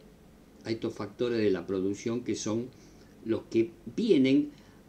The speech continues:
a las ciudades con tractores. A veces lo han hecho, han cortado calles con tractores, han traído tractores a la ciudad, pero de esto ni se los menciona siquiera.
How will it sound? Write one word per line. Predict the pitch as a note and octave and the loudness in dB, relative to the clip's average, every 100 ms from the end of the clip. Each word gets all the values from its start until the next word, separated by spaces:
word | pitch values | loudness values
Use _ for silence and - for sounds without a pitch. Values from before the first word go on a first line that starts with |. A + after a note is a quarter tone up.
| - - - | -20 -20 -6
a | B2+ | -2
las | C3+ - | -2 4
ciudades | F#3+ G3+ A2+ G#2+ A#2+ - - - - - | 6 8 6 2 0 -6 -18 -20 -20 0
con | C4+ C4 | 4 4
tractores. | A#3 - C#3+ - F#2+ - - - | 2 0 0 2 -4 -6 -16 -6
A | F3 | -2
veces | B3 - E3 | 0 2 2
lo | D3+ | 2
han | C#3 | 2
hecho, | F2+ - F#2+ - C3+ | -2 -4 -12 -10 -2
han | D3 | -2
cortado | C#3+ C3+ - F#3 E3 F3+ - - - - - | -2 -4 -4 0 2 2 0 -16 -20 -20 -4
calles | G3 D3+ E3 F#3+ | 0 2 2 0
con | - C4 - - | 0 0 0 -6
tractores, | - B2+ B2+ - C2+ D2+ | -8 -8 -8 -12 -10 -10
han | G2 G#2+ | -10 -8
traído | A2+ C#3 C3 | -2 0 -2
tractores | B2+ A#2 A2+ F#3+ F3+ D#3+ D#3 - - - - - - - - - - - | -2 -8 -4 0 2 2 0 -6 -20 -20 -20 -20 -20 -20 -20 -20 -20 -10
a | A2 | -6
la | G#2+ | -6
ciudad, | - F#2 E2 - - - - - - - | -6 -8 -10 -16 -20 -20 -20 -20 -20 -8
pero | - F3+ | -2 0
de | D#3+ | 2
esto | D#3+ - D#3 - - - - | 0 -2 -6 -8 -20 -20 -8
ni | D3+ C#3 | -6 -2
se | A#2+ | -2
los | G#2 G2+ | -2 -2
menciona | G#2 F#2+ - - - - | -6 -6 -10 -12 -16 -18
siquiera. | - - - - | -16 -14 -16 -16